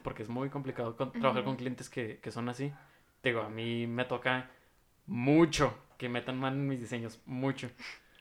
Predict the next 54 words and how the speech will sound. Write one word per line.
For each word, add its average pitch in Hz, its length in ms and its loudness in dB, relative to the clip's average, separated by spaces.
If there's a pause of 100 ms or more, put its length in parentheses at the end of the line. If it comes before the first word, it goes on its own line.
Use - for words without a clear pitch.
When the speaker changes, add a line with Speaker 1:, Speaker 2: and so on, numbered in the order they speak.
(180)
Speaker 1:
Este, - 460 -10 (280)
y 127 80 0
ya 120 100 6
es 120 80 4
como, 165 240 4
llega 156 240 8
un 170 100 4
punto 180 180 4
en 180 60 0
que 170 100 4
ya 143 100 6
ni 160 100 2
siquiera 143 280 2
es 151 60 4
lo 156 100 2
que - 120 -8
yo 135 100 0
hice 131 220 -6 (180)
y 135 120 0
ya 127 120 6
ni 139 80 4
siquiera 135 260 8
Speaker 2:
Sí. 139 60 6
Speaker 1:
es 156 60 8
funcional. 131 440 6 (380)
Pero 143 220 10
como 135 160 2
el 123 80 2
cliente 139 280 2
lo 156 120 4
quiso, 139 220 -2
sí 143 60 -4
es 135 80 -8
como 143 160 -2
que, - 100 -8 (480)
"Ay, 151 100 0
pues 127 220 -6
bueno". 143 420 0 (320)
Speaker 2:
Creo 277 160 0
que 370 100 4
también 302 280 4
ahí 269 420 0 (480)
es 247 140 2
donde 269 240 0
entra 220 240 0
la 247 140 4
labor 208 340 4
de 220 100 6
venta, 208 460 -2
¿no? 254 220 -6
Speaker 1:
Ajá. 127 340 0
Speaker 2:
De, 208 360 -8 (300)
"Ay, 262 340 -10
mire, 240 400 -8